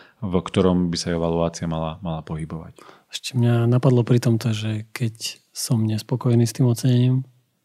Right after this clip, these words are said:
Speaker 2: je taký scenár, že budem namietať proti tomu?
Speaker 1: A to je, to je ďalšia vec, že, ehm, nie vždy najvyššie, najvyššie valuácie, najvyššie ocenenie je nutne dobré pre ten startup.
Speaker 2: Áno.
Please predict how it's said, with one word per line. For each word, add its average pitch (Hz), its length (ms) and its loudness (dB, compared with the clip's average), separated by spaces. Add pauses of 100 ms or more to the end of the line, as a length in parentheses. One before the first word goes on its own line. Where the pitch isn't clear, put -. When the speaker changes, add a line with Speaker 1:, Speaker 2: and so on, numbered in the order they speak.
(600)
Speaker 2:
je 127 240 0
taký 127 300 2
scenár, 135 420 2
že 110 300 -2 (180)
budem 110 280 0
namietať 110 400 -2
proti - 240 -8
tomu? 156 260 0 (560)
Speaker 1:
A - 80 -20
to - 80 -2
je, 185 80 4
to 175 160 2
je 139 60 6
ďalšia 127 300 4
vec, 90 120 0
že, 92 480 -2 (560)
ehm, 92 800 -4 (180)
nie 117 400 6
vždy 117 320 2
najvyššie, 110 600 4 (800)
najvyššie 104 340 0
valuácie, 92 520 0
najvyššie 104 300 -2
ocenenie 104 380 0
je 98 80 2
nutne 98 300 -2
dobré 87 320 0
pre 80 120 -4
ten 82 160 -6
startup. - 480 -10
Speaker 2:
Áno. 117 220 -2